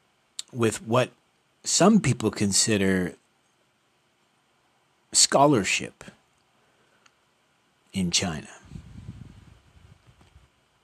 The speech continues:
I mean, if you look at the history, very little scholarship was actually done,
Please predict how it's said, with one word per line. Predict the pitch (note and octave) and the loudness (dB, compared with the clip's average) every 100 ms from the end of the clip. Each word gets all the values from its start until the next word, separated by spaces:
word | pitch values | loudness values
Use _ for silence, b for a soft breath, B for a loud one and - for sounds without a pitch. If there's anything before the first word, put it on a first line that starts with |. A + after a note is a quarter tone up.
| _ _ _ _ _ _ - | _ _ _ _ _ _ -6
I | |
mean, | F#2+ F#2+ | -2 0
if | F#2+ F#2+ | -2 0
you | C3 | 2
look | C#3 B2+ A#2 | 4 2 -2
at | G2+ | -4
the | F2+ | -6
history, | F2 C#3 D3 - D2 C2+ _ B B B B | -2 0 0 -4 -12 -14 _ B B B B
very | G2+ G#2+ G3 | -4 2 4
little | F#3+ E3+ | 4 4
scholarship | - - B2+ D3+ A#2+ - F#2+ F2+ | 0 2 4 6 4 0 -4 -6
was | F#2+ | -4
actually | G#2 A#2 - F#2 | -2 -4 -4 -6
done, | F#2 G2 G2+ E2+ E2 | -4 -2 -2 -2 -6